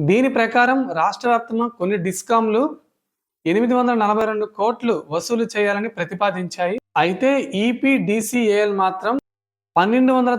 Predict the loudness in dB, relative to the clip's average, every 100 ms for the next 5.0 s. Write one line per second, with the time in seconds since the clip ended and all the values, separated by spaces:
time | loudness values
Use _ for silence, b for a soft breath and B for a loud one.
0 | -2 0 0 0 -2 -6 0 0 0 -2
1 | -4 -6 _ 0 2 2 0 0 -2 0
2 | -4 -4 -6 -4 -4 -4 -4 -4 -4 -4
3 | -4 -4 -6 -8 _ -6 -2 0 0 -4
4 | -6 -10 -6 -2 2 2 0 -2 0 -2